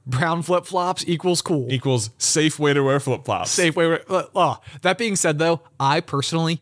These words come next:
Speaker 1: hate flip-flops.
Speaker 2: You don't like wear, yeah, you not, you not, you're not a, you're not a flop man.
Speaker 1: I'm not, not, I'm not a, <laughs> I'm not a flop man at all.
Speaker 2: Yeah.
Speaker 1: Um, it's like,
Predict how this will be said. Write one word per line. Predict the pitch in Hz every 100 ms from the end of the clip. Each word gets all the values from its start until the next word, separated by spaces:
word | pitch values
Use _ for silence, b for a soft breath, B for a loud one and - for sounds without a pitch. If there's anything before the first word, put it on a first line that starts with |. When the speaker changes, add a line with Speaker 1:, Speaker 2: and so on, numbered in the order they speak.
| _
Speaker 1:
hate | _ - - 127 107
flip-flops. | - - - - 120 120 - - -
Speaker 2:
You | 151
don't | 160
like | 135 123
wear, | 135 127
yeah, | 143 131 110
you | 120
not, | 143 147
you | 147 180
not, | 175 175
you're | 180
not | 190 175
a, | 156 131 117
you're | 151
not | 135 117
a |
flop | 107 - 135 120
man. | 110 98 95 -
Speaker 1:
I'm | 208
not, | 220 220
not, | 196 185
I'm | 185
not | 185
a, | 160 147
<laughs> |
I'm | 147 170 196 214
not | 190 220
a | 208
flop | 185 190
man | 185 170 165
at | 170 175
all. | 165 160 139 131 B
Speaker 2:
Yeah. | 127 107 98 175
Speaker 1:
Um, | 139 135 -
it's | 214 -
like, | 208 156